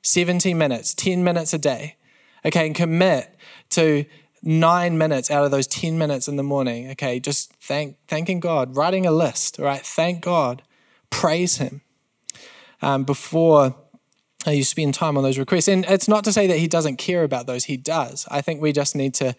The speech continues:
maybe, um, re-alter some things in our prayer life. Uh, Josh Klinkenberg says this, "The reason for this is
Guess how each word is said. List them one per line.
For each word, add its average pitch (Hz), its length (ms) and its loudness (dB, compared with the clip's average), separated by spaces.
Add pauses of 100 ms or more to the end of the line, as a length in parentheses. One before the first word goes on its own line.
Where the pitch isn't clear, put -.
(300)
maybe, 156 920 0 (320)
um, 139 220 -2
re-alter 139 500 0
some 131 240 -2
things 131 260 -2
in 131 80 -2
our 127 100 -2
prayer 135 320 -2
life. 120 300 -4 (340)
Uh, 156 160 4
Josh 208 240 4
Klinkenberg 190 520 2
says 156 320 2
this, 156 200 4
"The 180 140 4
reason 254 420 4
for 226 220 6
this 180 240 2
is 139 380 2